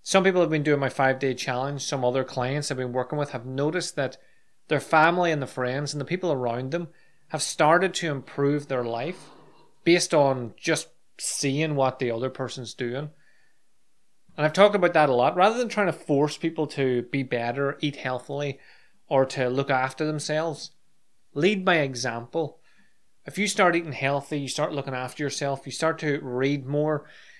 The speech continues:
you start to go out in nature more, you start to just be more positive.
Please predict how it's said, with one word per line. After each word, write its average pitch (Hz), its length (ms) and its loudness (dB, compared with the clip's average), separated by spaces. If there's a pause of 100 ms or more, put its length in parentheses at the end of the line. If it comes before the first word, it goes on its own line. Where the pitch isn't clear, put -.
(120)
you 143 80 -12
start 156 280 4
to 147 140 0
go 143 240 2
out 170 120 4
in 139 120 -8
nature 143 340 -4
more, 143 220 -2
you 143 80 -6
start 208 240 0
to 214 60 -4
just 190 280 -2
be 147 120 2
more 131 160 0
positive. 127 760 -6